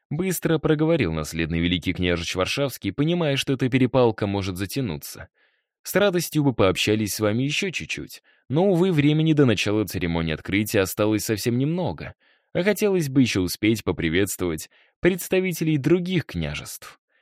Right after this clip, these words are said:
После его слов последовала довольно быстрая церемония прощания.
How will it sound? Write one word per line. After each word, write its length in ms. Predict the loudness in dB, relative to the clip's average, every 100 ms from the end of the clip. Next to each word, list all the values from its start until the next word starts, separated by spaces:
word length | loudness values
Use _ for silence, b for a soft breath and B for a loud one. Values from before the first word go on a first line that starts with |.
| _ _ _
После 320 | 0 0 4 4
его 180 | 4
слов 400 | 0 0 0 0
последовала 680 | -2 -6 -2 -2 0 0 0
довольно 380 | 0 0 0 0
быстрая 560 | 0 0 0 -2 -2
церемония 560 | -2 -2 0 -2 -2 -4
прощания. 800 | -6 -6 -6 -6 -8 -10 -14 -16